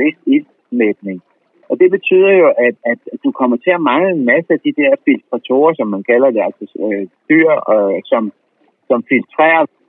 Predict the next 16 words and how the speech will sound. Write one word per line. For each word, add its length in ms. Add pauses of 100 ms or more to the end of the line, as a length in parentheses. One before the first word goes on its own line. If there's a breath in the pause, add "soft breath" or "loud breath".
(300)
og 260
dermed 380 (100)
fjerner, 440 (280)
øh, 540 (360)
næringsstoffer 840 (100)
fra 120
vandet. 320 (1500)
Og 140
det, 100 (300)
øh, 420 (160)
det 100
er 80 (100)
kun 160
sådan 220
nogle 380
specialister, 760